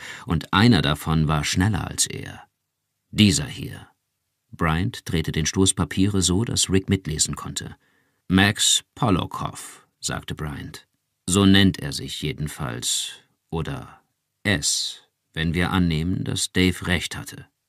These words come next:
Alles geht von dieser Annahme aus, die ganze Liste. Aber der neue Voight-Kampftest ist nur bei den ersten dreien angewandt worden, den zweien, die Dave erledigt hat, und dann Polokow.“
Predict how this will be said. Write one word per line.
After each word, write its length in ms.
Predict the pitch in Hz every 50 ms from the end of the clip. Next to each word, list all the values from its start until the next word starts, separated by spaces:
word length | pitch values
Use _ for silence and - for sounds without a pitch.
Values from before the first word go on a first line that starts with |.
| _ _ _ _ _ _ _ _ _
Alles 540 | 95 92 90 76 - - - - - - -
geht 220 | - 98 98 95
von 180 | - 104 98 90
dieser 300 | 87 101 95 107 101 -
Annahme 500 | 90 92 90 80 73 76 76 85 - -
aus, 400 | 85 73 67 - - - - -
die 120 | - 90 73
ganze 260 | 104 101 104 - 110
Liste. 380 | 92 78 62 - - - - - - - _ _ _ _ _ _ _ _ _ _ _ _ _ - - - -
Aber 220 | - - 92 98 95
der 100 | 101 98
neue 480 | 104 104 113 127 131 110 90 87 76
Voight-Kampftest 1040 | 85 92 87 85 - - - - - 151 - - - - - - - - - - -
ist 200 | - - - -
nur 160 | 101 104 107
bei 100 | 95 98
den 140 | 98 104 101
ersten 560 | - 87 110 110 104 - - - - 78 76
dreien 440 | 71 82 87 87 87 87 85 87 95
angewandt 600 | - 87 92 90 82 78 67 82 85 82 76 -
worden, 320 | 92 90 87 82 90 87 - - - - - - -
den 160 | 78 78 80
zweien, 340 | - - 95 90 90 90 85
die 120 | 80 78
Dave 240 | 82 92 90 - 78
erledigt 480 | 80 82 87 95 98 113 110 - -
hat, 180 | 120 120 - -
und 420 | - 92 101 113 113 - - - -
dann 280 | 90 82 82 95 110 -
Polokow.“ 760 | - - 95 82 71 - - - - - - - - -